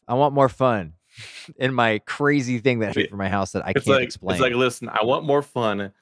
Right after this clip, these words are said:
Speaker 2: I also wanna make sure that that doesn't happen to my house
Speaker 1: Well,
Speaker 2: next
Speaker 1: yeah,
Speaker 2: because, uh,"
Speaker 1: exactly. If it's a
Speaker 2: <laughs>
Speaker 1: gas thing, then, then it's terrifying.
Speaker 2: It's a
Speaker 1: If
Speaker 2: little
Speaker 1: it's
Speaker 2: too close.
Speaker 1: So I
Speaker 2: Yeah.
Speaker 1: guess here, I'll, I'll, I'll throw out my, my half-baked, like, crazy theories.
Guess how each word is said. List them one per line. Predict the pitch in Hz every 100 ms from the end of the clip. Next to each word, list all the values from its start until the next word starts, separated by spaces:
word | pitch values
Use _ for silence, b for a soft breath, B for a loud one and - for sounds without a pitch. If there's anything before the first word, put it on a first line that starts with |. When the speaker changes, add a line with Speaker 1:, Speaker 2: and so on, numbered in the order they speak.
| _ _ _
Speaker 2:
I | 104 117
also | 156 202 - 135
wanna | 131 127
make | 123 123 113
sure | 127 117
that | 104 95
that | 113
doesn't | 113 107
happen | 107 104 101
to |
my | 104 113
house | 113 98 98
Speaker 1:
Well, | 110 127
Speaker 2:
next |
Speaker 1:
yeah, | 285 208 131
Speaker 2:
because, | 147 127 233
uh," | 202 92 110 85
Speaker 1:
exactly. | 92 -
If | 160
it's | 202 160
a |
Speaker 2:
<laughs> |
Speaker 1:
gas | 151 214 180
thing, | - 135
then, | 123 120
then | 127 127 139
it's | 131 -
terrifying. | 170 175 127 117 95 90
Speaker 2:
It's |
a |
Speaker 1:
If | 147
Speaker 2:
little | 143 127
Speaker 1:
it's |
Speaker 2:
too | 139
close. | - 127 - - -
Speaker 1:
So | -
I | 160
Speaker 2:
Yeah. | 202
Speaker 1:
guess | -
here, | 190
I'll, | 151 156
I'll, | 151 135 147
I'll |
throw | - 170 160
out | 143 131
my, | 127 120 113 107
my | 113 107
half-baked, | 110 - 127 113 - 95 104 104 - -
like, | 104 98 - _
crazy | - 110 101 98
theories. | 92 98 90 82 80